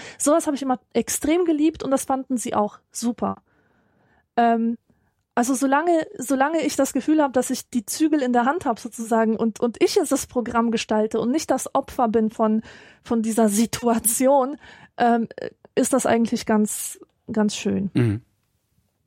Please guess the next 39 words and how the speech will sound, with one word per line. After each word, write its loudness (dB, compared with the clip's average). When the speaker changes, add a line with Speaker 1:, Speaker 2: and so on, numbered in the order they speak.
Speaker 2:
Roland 0
wüsste -12
gerne, -6
wieso 0
werden 2
in 0
englischen 0
Waschbecken -2
zwei 0
getrennte 0
Wasserhähne 0
für 0
warmes 0
und -2
kaltes -2
Wasser -2
verbaut? -6
Äh, 0
somit 2
hat 0
man 2
nur 4
die 2
Wahl 0
zwischen -2
zu -2
kaltem -2
oder 2
sehr 0
heißem 0
Wasser. -6
Eventuell 0
sollte 0
man 2
das 0
Wasser -2
im 0
Becken 0
mischen, 2